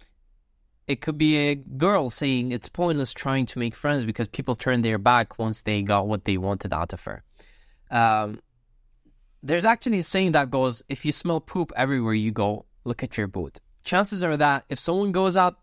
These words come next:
of their way to say that all people are horrible, then they are probably the problem.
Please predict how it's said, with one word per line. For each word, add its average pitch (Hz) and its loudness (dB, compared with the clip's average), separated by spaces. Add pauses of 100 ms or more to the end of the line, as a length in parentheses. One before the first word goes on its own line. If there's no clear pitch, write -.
of 135 -2
their 131 0
way 156 2
to 143 -6
say 139 0
that 123 2
all 175 -2
people 156 -2
are 117 0
horrible, 165 0 (840)
then 180 2 (1080)
they 165 2
are 170 2
probably 123 2
the 117 -4
problem. 107 -2